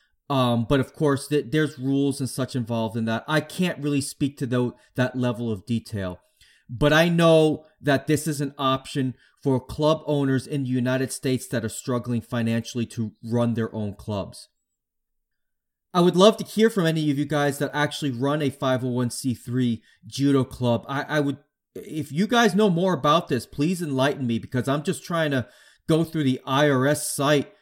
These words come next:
to read about a-, all about this. And, you know, that can be a tedious process right there. And, and granted, I'm really trying to research this for the benefit of my club. It's not my club, though. So this ultimately lands on the shoulders of, of the, the,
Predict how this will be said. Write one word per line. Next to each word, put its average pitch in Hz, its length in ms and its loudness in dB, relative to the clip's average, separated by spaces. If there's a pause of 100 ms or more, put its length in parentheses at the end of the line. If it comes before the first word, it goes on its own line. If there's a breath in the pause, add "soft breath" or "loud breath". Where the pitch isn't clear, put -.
(160 soft breath)
to 151 100 2
read 135 300 0
about 127 400 0
a-, 131 60 -6
all 131 340 0
about 120 380 0
this. 110 200 -4
And, 107 280 -6
you 117 140 -2
know, 110 100 -2
that 156 180 -4
can 135 80 -2
be 120 160 -2
a 110 40 -2
tedious 120 460 -4
process 113 720 -6
right 104 240 -6
there. 113 300 -2 (300 loud breath)
And, 165 180 -2
and 151 200 -4
granted, 156 500 0
I'm 160 220 0
really 180 420 0 (100)
trying 165 280 -4
to 147 80 -2
research 160 600 -4
this 151 200 -2
for 147 160 -4
the 123 100 -2
benefit 135 440 -4
of 117 120 -6
my 113 120 -4
club. 131 500 -4 (280 soft breath)
It's 135 200 -4
not 156 300 0
my 135 140 0
club, 139 460 -2
though. 101 200 -4
So 117 240 -4
this 160 280 -2 (320 soft breath)
ultimately 160 580 0
lands 135 400 -2
on 135 100 -2
the 113 80 -2
shoulders 127 480 -4
of, 113 280 -6
of 110 280 -4
the, 107 300 -4 (400)
the, 110 260 -2